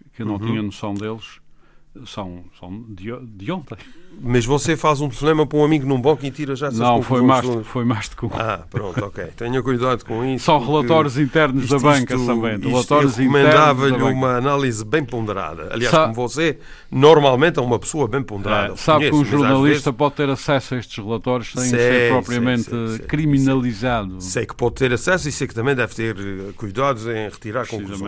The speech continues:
Speaker 1: Precisamente.
Speaker 2: Bem, mas o que eu queria, eh, sublinhar, eh, é que o, uma das coisas curiosas é que o Presidente enfatiza muito a necessidade de encontrarmos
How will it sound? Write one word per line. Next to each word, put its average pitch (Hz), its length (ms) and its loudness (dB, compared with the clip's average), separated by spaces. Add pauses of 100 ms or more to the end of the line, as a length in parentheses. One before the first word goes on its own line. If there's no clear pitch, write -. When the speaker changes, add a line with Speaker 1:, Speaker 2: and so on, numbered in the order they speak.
Speaker 1:
Precisamente. 90 60 -12
Speaker 2:
Bem, 101 160 -8 (320)
mas 170 180 0
o 185 60 -4
que 190 80 -6
eu 143 60 -6
queria, 131 280 -2
eh, 101 640 -6
sublinhar, 104 600 -6 (240)
eh, 92 360 -14 (440)
é 135 100 -6
que - 180 -14
o, 214 440 -6 (100)
uma 190 140 0
das 151 160 -2
coisas 117 240 -4
curiosas 87 760 -10 (220)
é 131 60 -8
que 170 140 -8
o 143 40 -6
Presidente 131 520 -4
enfatiza 120 640 -6
muito 110 400 -6
a - 40 -2
necessidade 101 840 -8 (500)
de 123 600 -2
encontrarmos 120 1080 -4